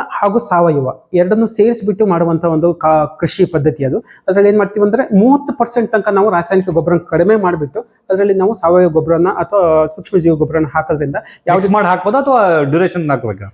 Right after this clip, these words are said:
Speaker 1: ಹಾ, ಅದು ಫಸ್ಟಿಗೆ ನೀವು ಯಾವ್ದು ಹಾಕ್ಬೇಕು ಅನ್ನೋದು ಇಂಪಾರ್ಟೆಂಟ್ ಆಗುತ್ತೆ, ಆಗುತ್ತೆ ಸರ್. ಯಾವ ಪೀರಿಯಡ್ ಅನ್ನು ಹಾಕ್ತೀವಿ ಅನ್ನೋದು ಇಂಪಾರ್ಟೆಂಟ್ ಆಗುತ್ತೆ. ಜೊತೆಲಿ ಯಾವುದೇ ಕಾರಣಕ್ಕೆ ಆ ರ-, ಆ ಸಾವಯವ ಮತ್ತೆ ರಾಸಾಯನಿಕ ಗೊಬ್ಬರನ ಹಾಕೋದನ್ನ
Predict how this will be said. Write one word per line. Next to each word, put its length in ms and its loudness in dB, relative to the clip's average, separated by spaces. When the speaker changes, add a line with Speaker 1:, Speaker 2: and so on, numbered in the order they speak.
Speaker 1:
ಹಾ, 220 2
ಅದು 240 2
ಫಸ್ಟಿಗೆ 420 -2
ನೀವು 240 0
ಯಾವ್ದು 240 0
ಹಾಕ್ಬೇಕು 320 -2
ಅನ್ನೋದು 160 0
ಇಂಪಾರ್ಟೆಂಟ್ 440 -4
ಆಗುತ್ತೆ, 200 -2
ಆಗುತ್ತೆ 280 -6
ಸರ್. 180 -10
ಯಾವ 220 4
ಪೀರಿಯಡ್ 280 0
ಅನ್ನು 140 0
ಹಾಕ್ತೀವಿ 240 -2
ಅನ್ನೋದು 200 0
ಇಂಪಾರ್ಟೆಂಟ್ 360 -4
ಆಗುತ್ತೆ. 280 -8
ಜೊತೆಲಿ 400 0
ಯಾವುದೇ 200 2
ಕಾರಣಕ್ಕೆ 360 -4
ಆ 280 2
ರ-, 60 0
ಆ 260 -2
ಸಾವಯವ 460 2
ಮತ್ತೆ 220 -4
ರಾಸಾಯನಿಕ 340 -4
ಗೊಬ್ಬರನ 320 -6
ಹಾಕೋದನ್ನ 400 -12